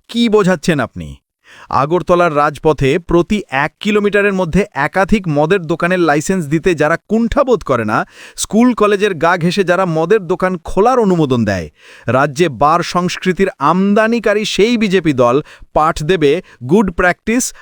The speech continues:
আর ব্যাড প্র্যাকটিসের। ছি! মেয়রবাবু, আপনি বরং সম্প্রতি আপনার নিগম থেকে হাপিস হয়ে যাওয়া ষোলো কোটি টাকার কি হলো,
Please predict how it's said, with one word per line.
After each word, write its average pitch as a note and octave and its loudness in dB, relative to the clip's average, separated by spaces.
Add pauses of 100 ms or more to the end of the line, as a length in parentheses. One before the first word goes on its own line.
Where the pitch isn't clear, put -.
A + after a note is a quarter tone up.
আর D#3 0
ব্যাড F3 -2
প্র্যাকটিসের। A#2 0 (440)
ছি! - -2 (840)
মেয়রবাবু, A3+ 2
আপনি G#3+ 0
বরং A3+ 2
সম্প্রতি G3 -2
আপনার G#3 0
নিগম G3 0
থেকে G#3 0
হাপিস F3 0
হয়ে G3+ 2
যাওয়া G#3 4
ষোলো G3+ 0
কোটি G#3 -2
টাকার G3+ 0
কি A3+ 2
হলো, G#2+ 0